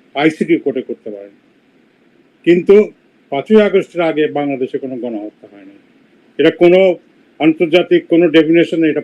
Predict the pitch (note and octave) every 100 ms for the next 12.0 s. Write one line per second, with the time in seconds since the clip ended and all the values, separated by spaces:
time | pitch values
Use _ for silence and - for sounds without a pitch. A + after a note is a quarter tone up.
0 | - A2+ G2 _ _ _ _ _ _ _
1 | _ C3 C#3+ D3+ C#3 D3 D#3 D#3 D#3 E3
2 | D3 A#2+ C#3 D3+ E3 _ _ _ _ _
3 | _ _ _ _ _ C3 C#3+ D3+ C#3+ _
4 | _ _ _ C3 C#3+ C#3 C3+ E3+ C#3+ -
5 | D3 D#3 C3+ - C#3+ C3+ - D3 A#2+ C#3
6 | C#3+ A#2+ B2 _ _ _ _ - D3+ D#3
7 | F3+ E3+ _ _ _ _ _ _ _ B2
8 | D#3 D3 - C#3+ C#3+ C3+ _ _ - C3
9 | C3 - B2 - C3+ B2+ - _ _ _
10 | _ C3 B2+ C#3+ - D3 - D#3 D3+ D3
11 | D3 C3+ C3+ B2+ C#3 - D3 C#3+ -